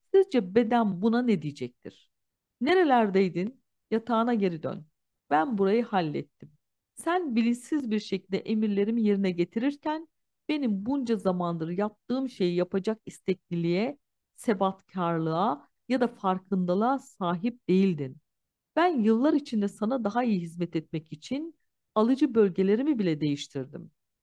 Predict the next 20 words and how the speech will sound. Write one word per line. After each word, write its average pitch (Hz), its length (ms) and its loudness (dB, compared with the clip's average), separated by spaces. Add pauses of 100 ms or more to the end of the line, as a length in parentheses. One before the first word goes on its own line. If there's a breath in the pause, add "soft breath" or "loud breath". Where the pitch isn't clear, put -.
(200)
İşleri 320 420 2
senin 302 340 -6
yönettiğini 262 580 -4
sanıyordun 185 800 -2 (100)
ama 185 240 -2
ben 185 180 -4 (100)
en 254 260 -4
başından 160 540 -8
beri 190 160 0
seni 160 280 -8
etkiliyor 175 720 -2 (380)
ve 262 60 0
seni 254 400 -4
doğru 254 340 4
ve 196 240 -2
bilindik 226 480 0
hissettiren 175 640 -6
şeylere 175 640 -2
denk 240 280 0
kararlar 156 500 -4